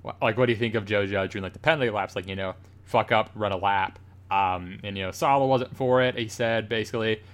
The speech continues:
But, like, I, I need to, I need to look how the Giants were penalty-wise last season, 'cause maybe, like, maybe they were shit about penalties.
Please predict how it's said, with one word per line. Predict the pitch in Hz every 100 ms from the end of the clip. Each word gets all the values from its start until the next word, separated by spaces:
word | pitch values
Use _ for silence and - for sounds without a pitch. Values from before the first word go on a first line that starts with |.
| -
But, | 120
like, | 120 113 123 - - - -
I, | 139 180
I | 175
need | 196 208
to, | - - -
I | 170
need | 226
to | 262
look | 165 120 110 - -
how | - 131
the | 123
Giants | 117 120 120 -
were | 110
penalty-wise | - 107 101 98 92
last | 95 92 -
season, | 92 95
'cause | 101
maybe, | 120 180 185 139
like, | 110 95 98
maybe | 123 143 160
they | 123
were | 107 95
shit | - - 107 120 -
about | 107 101 -
penalties. | 110 117 135 143 139